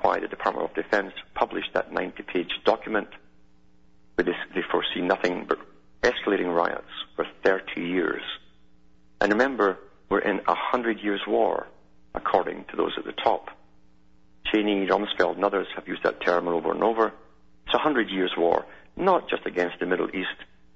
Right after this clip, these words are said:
It's to radically alter every country, every culture, and, and the way of life across the entire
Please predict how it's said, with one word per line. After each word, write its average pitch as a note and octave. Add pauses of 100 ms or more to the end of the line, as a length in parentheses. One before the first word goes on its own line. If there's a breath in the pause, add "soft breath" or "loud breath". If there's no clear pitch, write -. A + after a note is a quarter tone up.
(400)
It's F2 (100)
to F#2+ (240)
radically A#2 (160)
alter F#2+ (840)
every B2
country, G#2+ (280)
every -
culture, - (800)
and, E2+ (360)
and F2+
the E2+
way G2+
of A2+
life G2 (600)
across - (100)
the -
entire F2